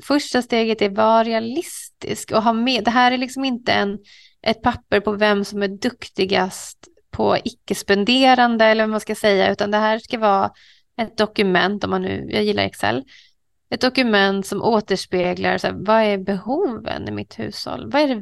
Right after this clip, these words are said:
vi behöver för att ha en br-, ett bra liv? Och sen vad det betyder, det måste få vara olika utifrån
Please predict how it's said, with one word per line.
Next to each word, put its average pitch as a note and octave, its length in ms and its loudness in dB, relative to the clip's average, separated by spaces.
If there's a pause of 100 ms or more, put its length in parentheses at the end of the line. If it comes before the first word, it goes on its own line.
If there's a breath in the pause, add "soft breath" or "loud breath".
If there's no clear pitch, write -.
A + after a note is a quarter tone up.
vi G#3 140 2
behöver G#3 580 2
för A3 100 -6
att - 80 -4
ha G3 400 -2 (300)
en G#3 260 0
br-, - 200 -6
ett A3 120 -4
bra G3 360 2
liv? A#3+ 640 -2
Och A#3 120 0
sen B3 160 0
vad A#3 100 2
det G3+ 100 0
betyder, C4+ 600 -2
det A#3 160 -4
måste G#3 380 -8
få F#3 80 -14
vara F3+ 140 0
olika F#3+ 520 -4
utifrån F#3 500 -6